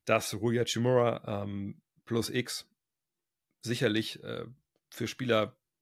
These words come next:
zu haben sind, die besser vielleicht passen. Nur, ich wüsste nicht, welcher All-Star zu haben ist. Also Zach LaVine, okay, klar.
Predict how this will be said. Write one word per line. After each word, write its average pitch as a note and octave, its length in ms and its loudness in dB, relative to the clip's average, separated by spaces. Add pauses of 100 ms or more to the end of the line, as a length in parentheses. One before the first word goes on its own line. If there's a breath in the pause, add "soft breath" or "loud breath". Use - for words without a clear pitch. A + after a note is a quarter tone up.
(160)
zu A2 240 -6
haben A2+ 240 4
sind, A2 300 -2
die G#2+ 60 -8
besser A2+ 280 0
vielleicht - 300 -4
passen. - 420 -6 (480 loud breath)
Nur, A#2+ 420 4 (1400)
ich - 240 -8
wüsste A2+ 240 -4
nicht, A2+ 180 -6
welcher A2 240 -2
All-Star B2 400 -4
zu - 160 -12
haben - 200 -14
ist. - 180 -20 (300)
Also A#2+ 200 -8
Zach - 300 -2
LaVine, C3 320 -2
okay, C#3+ 340 -4
klar. - 300 -6